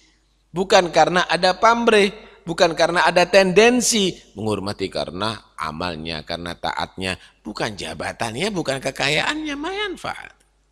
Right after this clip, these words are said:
Karena itu jangan jadi orang yang mempunyai selera sehingga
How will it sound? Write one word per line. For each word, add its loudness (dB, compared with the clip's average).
Karena -2
itu 0
jangan 2
jadi -2
orang -2
yang -4
mempunyai -6
selera -6
sehingga -2